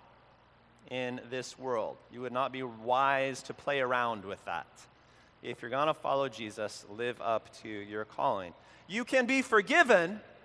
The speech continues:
but still miss out on the kingdom of God in your life. You know, you can, you can get in as one who passes through the flames,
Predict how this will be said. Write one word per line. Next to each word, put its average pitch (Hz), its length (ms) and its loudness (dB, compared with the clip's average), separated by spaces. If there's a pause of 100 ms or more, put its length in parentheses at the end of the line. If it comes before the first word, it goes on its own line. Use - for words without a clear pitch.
(1160)
but 156 160 -4
still 214 300 4
miss 180 300 2
out 165 260 8
on 143 160 -2
the 139 80 -4
kingdom 135 340 -6
of 117 100 -4
God 113 280 4
in 104 100 -6
your 101 120 -6
life. 90 260 -6 (1700)
You 98 60 -18
know, 107 180 -4
you 135 140 -6
can, 165 220 -2 (180)
you 247 100 2
can 233 200 0
get 240 200 8
in 240 400 8
as 180 220 2
one 175 320 2
who 165 140 -6
passes 180 520 2
through 170 180 -6
the 139 80 -8
flames, 135 840 -6